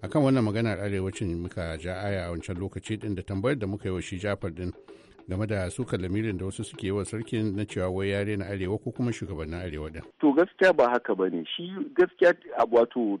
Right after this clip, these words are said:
Speaker 2: tsakani da Allah in za ka faɗa mutum ne wanda yake duban abu da idan basira yawanci in zai maganganu kan abubuwan shi baya bari wato kabilanci ko kuma ra'ayin addini ya wato ya, ya sa ya rashi ya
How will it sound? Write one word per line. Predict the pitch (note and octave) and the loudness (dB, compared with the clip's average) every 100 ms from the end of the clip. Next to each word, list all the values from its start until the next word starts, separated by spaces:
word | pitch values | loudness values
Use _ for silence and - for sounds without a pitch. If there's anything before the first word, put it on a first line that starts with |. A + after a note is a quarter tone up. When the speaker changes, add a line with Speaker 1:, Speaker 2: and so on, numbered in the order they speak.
| _ | _
Speaker 2:
tsakani | A2 - D3 F3 | -2 4 4 4
da | D#3 | 4
Allah | A2+ D3+ A#2+ | 6 6 4
in | C3 | 4
za | C#3+ | 2
ka | B2+ | 2
faɗa | G#2 G#2+ C#3 - _ - - A2 | 2 4 4 2 _ -20 -8 -2
mutum | G#2+ - C#3+ | -2 4 8
ne | |
wanda | C3+ C#3 C3 | 8 8 4
yake | B2 A#2 | 2 -2
duban | G2 A2+ B2+ C3 | 0 2 4 4
abu | - G2 G2+ A#2+ A#2+ A2 | 0 -2 0 2 2 4
da | G#2 F2+ E2 E2 - _ _ - | 4 6 4 0 -4 _ _ -4
idan | A#2+ A#2 G2 | 4 4 4
basira | F2 - A#2+ A2+ F#2+ | -2 -2 0 4 6
yawanci | G2 G2+ G2+ A#2 | 6 4 -2 -4
in | G#2 G#2 | -4 0
zai | A2+ | 0
maganganu | F#2 D#2 E2 D#2 D#2+ F#2 F#2+ | 0 -2 -6 -6 -6 -4 -2
kan | G#2+ F2 E2+ | 0 0 -2
abubuwan | F2 F#2 G2+ G#2+ F#2 - | -6 -6 0 0 0 -4
shi | F#2 F2+ _ - - - | -16 -20 _ -20 -10 4
baya | A2+ A2+ G2 | 8 8 8
bari | G2+ G#2 G2+ | 6 4 2
wato | F#2 E2 F#2+ | -2 -4 -6
kabilanci | - G2 G2+ A2+ A2+ A2+ - G#2 | -4 -4 0 2 2 2 -2 -10
ko | G2 - | -10 -6
kuma | G#2 G#2+ G#2 | 0 4 4
ra'ayin | G#2 - G2 G2+ - | 4 4 2 0 -4
addini | E2+ - G2+ F#2+ F2 | -8 -8 -6 -4 -2
ya | D#2+ D2+ - - _ - | -2 -4 -8 -16 _ -10
wato | D#2+ - F2+ | -10 -6 -2
ya, | E2+ D#2 D#2 D#2 _ _ _ - | 0 0 -2 -6 _ _ _ -10
ya | F#2 - | -6 2
sa | G#2+ | 4
ya | F#2 E2+ F2 F2 | 6 2 0 0
rashi | G2+ - G#2 | 0 -2 -2
ya | F2+ | 0